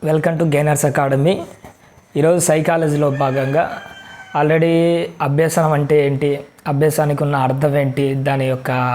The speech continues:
process of learning, ఆ క్లాస్ను కంప్లీట్ చేసుకోవడం అన్నది జరిగింది. అది అయిపోయిన తర్వాత ఇది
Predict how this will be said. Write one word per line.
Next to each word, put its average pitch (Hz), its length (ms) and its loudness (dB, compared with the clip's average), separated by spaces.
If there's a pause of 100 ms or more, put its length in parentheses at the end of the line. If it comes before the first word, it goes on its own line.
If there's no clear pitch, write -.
(680)
process 151 460 0
of 147 60 -4
learning, 143 640 0 (300)
ఆ 156 60 -2
క్లాస్ను 180 480 0
కంప్లీట్ 151 400 2
చేసుకోవడం 147 440 0
అన్నది 135 200 -2
జరిగింది. 139 460 -2 (760)
అది 143 100 0
అయిపోయిన 202 260 2
తర్వాత 190 440 0 (240)
ఇది 165 220 2